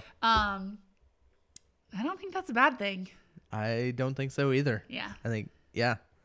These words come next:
Speaker 1: What
Speaker 2: Yeah,
Speaker 1: about you?
Speaker 2: I, I see the, uh, virtual thing, obviously, m-, only because even if things, like,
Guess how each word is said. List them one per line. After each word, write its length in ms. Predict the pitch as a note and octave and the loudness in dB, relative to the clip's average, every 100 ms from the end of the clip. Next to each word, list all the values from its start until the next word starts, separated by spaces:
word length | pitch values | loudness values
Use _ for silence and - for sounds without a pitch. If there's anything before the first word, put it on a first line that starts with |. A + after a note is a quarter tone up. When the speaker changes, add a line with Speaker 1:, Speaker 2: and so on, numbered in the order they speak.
| _ _ _ _ | _ _ _ _
Speaker 1:
What 120 | - D#3+ | 4 8
Speaker 2:
Yeah, 180 | E3 | 10
Speaker 1:
about 40 | A#2+ | 8
you? 60 | A2 G2 D3+ F3 | 4 4 6 6
Speaker 2:
I, 140 | C#3 | 6
I 80 | D3 | 4
see 300 | C#3+ - C#3+ | 2 0 2
the, 240 | C#3 C3+ B2+ | 2 2 2
uh, 160 | B2 | 2
virtual 460 | A2+ A#2+ - B2 A#2+ | 2 0 2 0 0
thing, 500 | - G#2 G#2+ G#2+ G#2+ - | 0 -2 -2 -6 -8 0
obviously, 760 | B2 B2+ B2+ A#2 A#2+ G2+ G2+ - | 2 4 2 0 -2 0 -2 -4
m-, 220 | F3+ F#3+ - _ - | -4 -4 -6 _ 4
only 320 | F#3+ F#3+ F3+ | 4 6 2
because 460 | D#3 C#3+ D3+ C#3 A#2+ | 2 4 4 4 2
even 280 | - G#3+ A3 | 2 2 4
if 100 | D#3 | 2
things, 440 | - C3+ C3+ B2 - - - - - | 2 2 2 -2 -6 -18 -20 -18 0
like, 280 | A#2+ G#2+ | 2 2